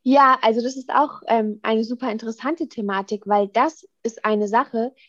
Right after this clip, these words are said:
die im Unterbewusstsein bei mir immer stattgefunden hat. Ich wusste natürlich, indem ich diese ganzen Zwänge habe, indem ich diesen Kontroll-, ähm, indem ich diese Kontrollsucht habe, nicht nur meine Ne-, Ernährungsweise zu kontrollieren, sondern auch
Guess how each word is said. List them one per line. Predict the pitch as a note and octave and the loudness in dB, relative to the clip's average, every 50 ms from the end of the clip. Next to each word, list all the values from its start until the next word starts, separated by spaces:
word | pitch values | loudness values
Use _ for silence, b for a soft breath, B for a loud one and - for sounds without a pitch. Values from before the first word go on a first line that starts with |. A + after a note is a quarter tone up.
| b b _ | b b _
die | A#3+ | -4
im | - - B3 A#3+ | 0 2 2 4
Unterbewusstsein | - D#4 G#4+ - E4 C4+ A3+ A#3 G3 G3 A3 - _ F#3+ F#3+ F#3+ F#3+ | 4 2 2 2 2 2 2 0 0 -2 -6 -4 _ -4 -4 -2 0
bei | G#3 G3+ | 0 0
mir | G#3 A3+ B3 G#3 | 2 2 2 2
immer | A3+ G#3+ G#3 | 0 -2 -2
stattgefunden | A3 - - B3+ C4 _ - A3+ - - G3 F#3+ F#3 F#3+ | -2 -2 -4 -4 -4 _ -12 -12 -10 -8 -8 -8 -6 -6
hat. | F3+ G3 - - _ | -8 -10 -10 -12 _
Ich | - G3+ - _ | -12 -12 -4 _
wusste | C#4 F4 F#4+ - - A#3+ | 2 2 2 2 -2 -2
natürlich, | A#3 G#3+ G3+ - - G#3 G3 G3+ G3+ G#3+ G#3 _ _ - - - - _ - | -2 -2 -2 0 0 0 2 2 2 0 -2 _ _ -20 -20 -20 -20 _ -4
indem | - A3 A3+ G3+ C4+ D4 C#4 | 0 0 2 4 4 4 4
ich | C#4 - _ | 2 2 _
diese | A#3+ A3+ G3+ G#3+ | -2 0 2 2
ganzen | G3+ G#3+ A3+ A#3 - - G#3 - | 2 2 0 0 -6 -12 -14 -16
Zwänge | - - A#3 B3+ B3+ B3 A#3 | -6 -4 -2 -2 0 -2 0
habe, | G#3+ G3+ G#3 G#3+ | -2 0 0 -2
indem | G3 G3 A3+ A#3+ A#3+ A#3 | 0 2 4 4 4 2
ich | A#3 A3 - - - | -2 -4 -8 -20 -14
diesen | G3 A3+ G#3+ G3 G#3+ G#3 G#3 | -8 -8 -4 -2 -2 -2 -2
Kontroll-, | - - A3+ G#3 G3+ G3+ - - B3+ C4+ D4 D#4 D#4 D#4 b b b b b b b b _ | -2 -4 -4 -4 -4 -6 -2 2 4 6 6 6 6 2 b b b b b b b b _
ähm, | A3+ A#3 A3+ A3 G#3+ G3+ G#3 | 2 4 4 2 0 -2 -2
indem | - A3+ G#3+ B3 A#3+ A#3+ | -2 0 0 2 0 0
ich | - | -2
diese | - A3+ G3+ G#3+ | -6 -2 -2 -2
Kontrollsucht | G3+ - A3+ G#3 G3+ - C4+ C#4 D#4+ D#4 B3 B3 A#3 - _ - | -2 -2 -8 -8 -2 0 4 4 4 4 2 -2 -2 -4 _ -8
habe, | A3 G#3 G3+ A3 | -8 -8 -4 -2
nicht | A3+ B3 B3 - | -2 -2 -2 -2
nur | A3+ G3+ | -4 -2
meine | G3+ G3 F#3+ G3+ B3 C#4+ C#4+ C#4 C4 B3 | 0 0 0 0 0 0 0 0 0 -2
Ne-, | A#3 A3+ A3 - - | -2 -4 -4 -4 -4
Ernährungsweise | A3 G#3+ G#3 G#3+ A3 G#3 G#3+ A3 - F#3+ G3 G3+ G3 G3 | -4 -2 0 -2 -2 -2 -4 -6 -4 -4 -4 -4 -6 -10
zu | G3 - G3+ | -14 -16 -10
kontrollieren, | - A3 G#3 G3+ - G#3+ G3+ G#3 G#3 G3+ | -6 -6 -8 -6 -6 -2 -2 0 0 0
sondern | G#3+ G3+ G3+ F#3+ - | 0 0 0 -2 0
auch | - G3 G3 | -2 -2 -2